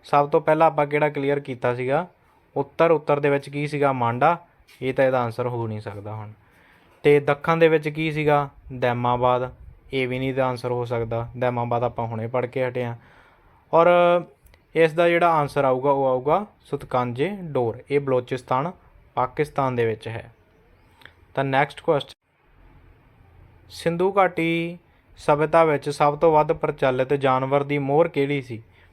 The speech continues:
ਮਤਲਬ ਉਹ ਕਿਹੜਾ ਜਾਨਵਰ ਸੀ ਜਿਸ ਦੀ ਸਭ ਤੋਂ ਵੱਧ ਜਿਹੜੀ, ਅਹ, ਮੋਹਰ ਆਪਾਂ ਨੂੰ ਮਿਲੀ ਆ?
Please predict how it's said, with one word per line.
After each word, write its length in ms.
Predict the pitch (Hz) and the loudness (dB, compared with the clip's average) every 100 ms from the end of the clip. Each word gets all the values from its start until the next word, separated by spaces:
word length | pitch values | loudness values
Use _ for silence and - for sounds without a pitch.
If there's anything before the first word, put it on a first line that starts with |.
| _ - | _ -6
ਮਤਲਬ 240 | 147 160 | -2 2
ਉਹ 100 | 170 | 0
ਕਿਹੜਾ 320 | 175 170 190 | 0 2 2
ਜਾਨਵਰ 360 | 185 165 151 147 | 4 2 0 0
ਸੀ 160 | 139 143 | -2 0
ਜਿਸ 180 | 143 | 0
ਦੀ 120 | 139 139 | 0 -4
ਸਭ 240 | 139 139 | -2 -2
ਤੋਂ 160 | 147 151 | 0 0
ਵੱਧ 220 | 135 135 | 0 0
ਜਿਹੜੀ, 420 | 135 135 135 135 - _ _ _ _ 143 | -4 -4 -4 -8 -14 _ _ _ _ -2
ਅਹ, 200 | 131 127 | 0 0
ਮੋਹਰ 280 | 131 139 | 0 2
ਆਪਾਂ 220 | 143 - 123 | 2 0 -4
ਨੂੰ 100 | 123 | -4
ਮਿਲੀ 260 | 117 104 | -6 -8
ਆ? 120 | 104 | -10